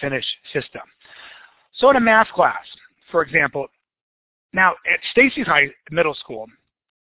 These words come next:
they would probably give students lots of worksheets and say, "Fill these in." The worksheets would be decontextualized from any real-world purpose. They'd say three plus five equals whatever. In Finland, what they would do is they're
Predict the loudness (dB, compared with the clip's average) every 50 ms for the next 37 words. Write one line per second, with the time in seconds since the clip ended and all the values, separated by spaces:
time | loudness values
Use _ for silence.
0 | _ _ -20 -20 -16 -4 -2 0 0 0 0 2 2 2 2 2 0 -2 -4 -4
1 | -4 -8 -8 -8 -10 -10 -12 -8 -4 -4 -4 -4 -4 -8 -10 -6 -6 -6 -6 -8
2 | -10 -10 -12 -12 -16 -20 -18 -18 -18 -12 -8 -8 -8 -8 -10 -10 -10 -12 -12 -12
3 | -16 _ _ -20 -20 -20 -8 -2 0 2 4 6 4 4 4 0 -2 -2 -2 -4
4 | -6 -6 -2 0 -2 0 0 0 0 0 0 -2 -4 -2 -2 -2 -2 -2 -6 -6
5 | -4 -2 0 0 0 -2 -4 -6 -6 -6 -4 -4 -4 -6 -2 0 0 0 0 -2
6 | -4 -6 -6 -10 -12 -12 -12 -12 -14 -18 -20 -20 -20 _ _ _ _ _ _ -14
7 | -14 -6 -2 0 2 2 2 0 -4 _ -8 -8 -6 -4 -4 -4 -2 2 4 4
8 | 4 4 2 -2 -6 -6 -8 -6 -4 -4 -4 -4 -4 -6 -12 _ _ _ _ _
9 | _ _ _ _ -20 -20 -20 -20 -20 -20 _ _ -10 -10 -6 0 0 2 4 4
10 | 4 4 2 0 -4 -6 -4 -4 0 2 2 2 2 0 -4 -6 -6 -8 -6 -8
11 | -10 -16 _ _ _ _ _ _ _ _ _ _ -8 -6 -4 -2 -2 -4 -4 -2
12 | -2 -2